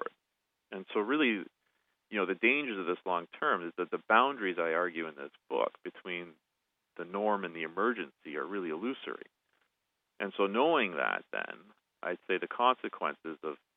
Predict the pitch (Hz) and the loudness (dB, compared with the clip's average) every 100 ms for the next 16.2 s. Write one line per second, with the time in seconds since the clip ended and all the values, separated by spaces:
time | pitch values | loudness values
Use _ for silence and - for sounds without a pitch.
0 | - - 95 92 85 80 80 - 90 - | -20 0 4 4 2 -4 -8 -8 -12 -8
1 | 139 135 120 110 101 - 95 87 80 - | -4 -4 -2 -2 -2 -2 0 0 -4 -10
2 | - - _ 90 113 127 - 90 - 85 | -20 -20 _ -2 -2 0 -2 -2 -4 -4
3 | 85 90 - - 87 104 101 92 - 73 | 2 0 0 -6 0 0 0 -6 -4 0
4 | 73 92 107 120 147 143 - 90 50 - | 2 2 4 2 2 -2 2 4 4 -2
5 | - - - _ _ _ _ _ _ - | -12 -14 -14 _ _ _ _ _ _ -6
6 | 87 - - 104 95 85 107 98 87 - | -4 -4 2 4 2 2 6 6 6 -4
7 | 87 - 104 101 82 67 65 69 71 _ | -16 -4 -2 0 -2 -4 -4 -6 -10 _
8 | _ _ _ _ _ _ _ 117 107 151 | _ _ _ _ _ _ _ -4 6 6
9 | - 110 107 - 98 85 - 62 67 - | 6 0 -2 -4 -8 -8 0 2 2 0
10 | 101 - 101 - 180 - - - _ _ | -12 -14 -16 -10 -8 -8 -10 -14 _ _
11 | _ _ _ 95 135 _ _ _ _ _ | _ _ _ -6 -6 _ _ _ _ _
12 | _ _ _ 107 101 - 110 107 98 - | _ _ _ -2 2 6 6 6 2 -4
13 | _ _ _ _ _ - - - 113 131 | _ _ _ _ _ -20 -18 -8 -6 -2
14 | 147 127 131 139 127 110 - 117 - 101 | 0 2 2 2 -2 -4 -4 -4 -6 4
15 | 120 120 107 98 95 98 92 82 120 120 | 6 6 4 0 0 -2 -2 4 8 10
16 | 95 | 8